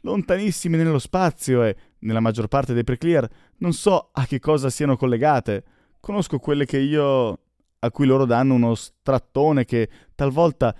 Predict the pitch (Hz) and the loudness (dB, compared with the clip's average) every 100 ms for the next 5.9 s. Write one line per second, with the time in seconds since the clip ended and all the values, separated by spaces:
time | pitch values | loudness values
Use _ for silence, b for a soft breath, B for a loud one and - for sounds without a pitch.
0 | b - 131 147 139 127 - 156 131 - | b -6 -2 0 2 0 0 0 0 -2
1 | 165 143 135 147 - 135 123 120 131 107 | -6 -2 -2 -2 -2 0 2 2 0 -2
2 | 160 135 107 92 - _ _ _ _ 95 | -2 -2 -4 -6 -10 _ _ _ _ -2
3 | 156 165 139 - 127 - 170 151 - 123 | 0 2 0 0 -4 -2 -2 -2 -2 -2
4 | 143 117 123 113 120 127 151 120 b b | -2 -2 -4 -4 -4 -2 -2 -2 b b
5 | b 143 151 160 147 131 120 113 | b -4 -2 0 2 2 2 0